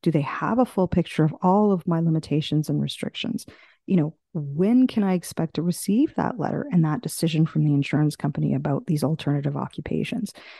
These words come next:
Because if the claim is coming to an end, but his doctors are still supporting that he's got ongoing limitations, then I'm sort of scratching my head too, right, John? This is really where we see a lot of people come to us about challenging the disability insurer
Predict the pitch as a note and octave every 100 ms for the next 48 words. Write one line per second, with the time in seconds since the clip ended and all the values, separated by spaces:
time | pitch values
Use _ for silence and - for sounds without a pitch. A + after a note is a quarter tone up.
0 | - - - F3 - - C#4+ - - -
1 | - G3+ G3 F3 - F3+ F3 - E3 D#3
2 | E3+ D3+ - _ _ - E3 D#3 - -
3 | - - D#4 D4 C#4 - A#3+ B3 - A3
4 | F#3 G3+ A#3+ B3 A#3+ - A3 G#3+ G#3+ G#3+
5 | G#3+ G#3 G3+ G3 G#3+ - B3 A#3+ - _
6 | _ F#3+ G#3+ G#3 G3 E3+ D#3+ E3 F3+ E3+
7 | D3+ C#3 - - C#3+ - - - D3 E3
8 | - _ - G#3+ C4+ A#3 G3+ - F#3+ A3+
9 | G#3+ F3 D#3+ E3+ F3+ F3+ D#3+ D#3+ - E3
10 | D3+ C#3+ D3 D#3 D#3+ E3 - E3+ E3+ D3
11 | - D3+ D3 E3 D#3 - - _ _ -
12 | D#3+ - - D3 D#3 D#3+ E3 D3+ D3 -
13 | D#3+ E3 E3+ - D#3 - E3